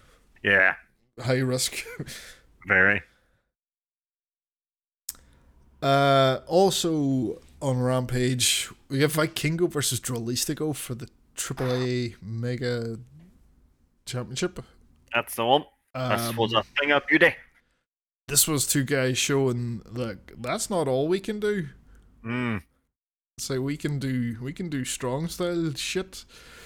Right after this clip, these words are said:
Speaker 1: Mm.
Speaker 2: and beat the shit out of each other," which is what they did here.
Speaker 1: Right, that's
Speaker 2: Um,
Speaker 1: all it was.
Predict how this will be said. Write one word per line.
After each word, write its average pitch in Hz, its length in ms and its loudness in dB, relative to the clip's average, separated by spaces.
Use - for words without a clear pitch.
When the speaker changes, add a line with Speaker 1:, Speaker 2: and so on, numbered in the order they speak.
Speaker 1:
Mm. 107 360 -4
Speaker 2:
and 123 200 -4
beat 131 200 -4
the 123 60 -6
shit 135 200 -2
out 151 80 0
of 165 60 -2
each 175 200 0
other," 175 260 0
which 131 220 -2
is 113 120 -6
what 120 160 -4
they 123 100 -4
did 127 240 -6
here. 180 380 0
Speaker 1:
Right, 120 340 0
that's 95 200 -2
Speaker 2:
Um, - 20 -2
Speaker 1:
all 101 100 -4
it - 100 -16
was. 98 180 -14